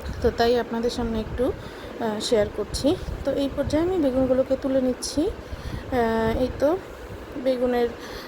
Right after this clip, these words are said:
আম, আধা ভাজা করে নেওয়া হয়ে গিয়েছে। এইবার আমি মূল রেসিপিতে চলে যাচ্ছি।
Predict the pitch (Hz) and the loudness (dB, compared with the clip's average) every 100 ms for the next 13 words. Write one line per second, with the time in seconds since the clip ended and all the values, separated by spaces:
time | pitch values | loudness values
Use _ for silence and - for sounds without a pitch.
0 | - 240 226 214 214 214 214 226 247 - | -8 -4 -2 -2 -2 -2 -2 -2 -4 -6
1 | - - - - 214 233 247 247 247 254 | -8 -12 -2 2 2 4 4 2 2 2
2 | 247 233 226 226 247 220 233 220 - 311 | 2 0 0 4 4 4 2 2 2 2
3 | 440 - - - - 262 240 254 254 262 | 2 -4 -12 -12 -4 0 4 4 6 6
4 | 254 254 240 240 240 233 240 240 226 214 | 6 4 4 0 -2 0 0 2 2 2
5 | 214 - - 247 294 | 0 -2 -2 2 2